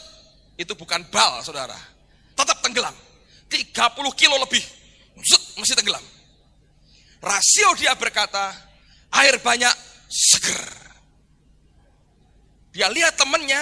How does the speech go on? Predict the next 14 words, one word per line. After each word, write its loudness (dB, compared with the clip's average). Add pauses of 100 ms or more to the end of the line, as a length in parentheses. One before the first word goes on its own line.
(360)
tetangga -2
saya, -6 (300)
di 0
situ. 0 (1200)
"Aku -6
mau 4
ke 4
situ," -2 (180)
katanya. -10 (800)
Rasionya 2
berkata, 2 (240)
"Main 6
dengan 4
temanku, 0